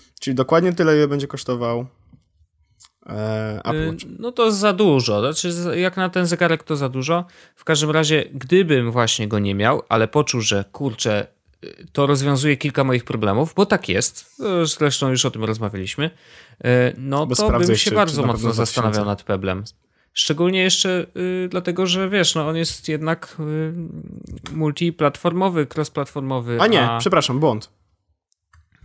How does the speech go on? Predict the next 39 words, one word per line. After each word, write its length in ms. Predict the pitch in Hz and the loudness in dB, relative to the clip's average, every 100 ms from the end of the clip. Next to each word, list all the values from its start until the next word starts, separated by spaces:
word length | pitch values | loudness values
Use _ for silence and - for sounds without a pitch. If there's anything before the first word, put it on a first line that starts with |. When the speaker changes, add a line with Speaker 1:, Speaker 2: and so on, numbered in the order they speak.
| - _ | -20 _
Speaker 2:
No 160 | - 165 | -10 -4
właśnie, 300 | 156 151 - | -2 0 0
Speaker 1:
Tyś-, 100 | 156 | 0
Speaker 2:
coś 180 | - - | -2 -2
czuję, 140 | 170 | 0
że 40 | 160 | 4
Speaker 1:
tysiaka 240 | 156 123 | 2 2
Speaker 2:
to 60 | 120 | -4
mi 60 | 98 | -4
tam 80 | |
Speaker 1:
kosztuje. 340 | 95 92 104 104 _ _ _ _ _ _ _ _ | -8 -8 -10 -10 _ _ _ _ _ _ _ _
Czyli 180 | - 170 | 2 4
tyle 100 | 160 | 4
Speaker 2:
No 60 | 170 | 4
to 60 | |
Speaker 1:
samo, 180 | 190 165 | 4 4
co 60 | 175 | 4
Speaker 2:
proszę 180 | 165 135 | 2 2
Speaker 1:
Pebble 160 | 113 | 0
Speaker 2:
cię, 60 | 110 | -2
Speaker 1:
Time. 140 | 113 | -2
Speaker 2:
no. 140 | 113 120 _ _ _ _ _ _ - _ _ - | -6 -8 _ _ _ _ _ _ -18 _ _ -10
No 140 | 143 | -10
to 320 | 139 160 156 - - | 0 2 2 -2 -4
wiesz, 460 | 127 101 - - _ _ _ _ _ _ 135 | -2 -2 -6 -10 _ _ _ _ _ _ -6
no 120 | 139 | 2
właśnie. 460 | 135 110 - 107 - _ _ - - _ - | 2 2 0 -8 -16 _ _ -20 -20 _ -4
Więc 200 | 131 - | -4 -2
ostatecznie, 880 | 139 - 156 165 - 170 165 160 - 143 139 139 135 135 135 131 | 0 0 2 2 2 4 6 4 0 -4 -2 -2 -2 -2 -2 -4
y, 60 | 127 | -2
pewnie 260 | - 131 135 | 0 2 2
bym 180 | 123 120 | 2 2
się 140 | 131 | 0
zastanawiał 500 | 120 - 123 113 110 | 0 -2 -2 0 -2
nad 180 | 107 104 | -2 -2
Peblem, 480 | - 127 143 170 175 | 0 2 2 0 -4
właśnie 260 | 131 127 117 | -2 0 0
tym 160 | 110 110 | -2 2
nowym, 400 | 131 151 147 | 2 2 0